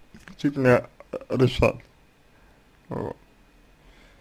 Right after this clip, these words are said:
Во-, вот, а, примерно так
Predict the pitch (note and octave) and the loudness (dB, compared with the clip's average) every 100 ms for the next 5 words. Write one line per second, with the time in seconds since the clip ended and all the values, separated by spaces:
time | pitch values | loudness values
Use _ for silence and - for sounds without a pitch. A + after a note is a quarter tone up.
0 | _ - - _ _ _ _ _ _ _ | _ -20 -20 _ _ _ _ _ _ _
1 | _ _ - - - - - - - - | _ _ -20 -20 -20 -20 -20 -20 -20 -20
2 | G4+ C4 - - B2 D3+ E3+ B2+ E3 A3 | -16 -10 -10 -8 2 4 4 4 10 10
3 | A3+ - - - - - - - - _ | 8 -6 -20 -20 -20 -20 -20 -20 -20 _
4 | - C3+ B2+ C3 B2+ C#3 D3+ D#3 C3+ A2 | 6 8 12 12 10 6 2 6 6 6
5 | G#2 A2+ - _ _ - - - - E3 | 0 -2 -12 _ _ -20 -20 -6 8 10
6 | G3 - | 10 4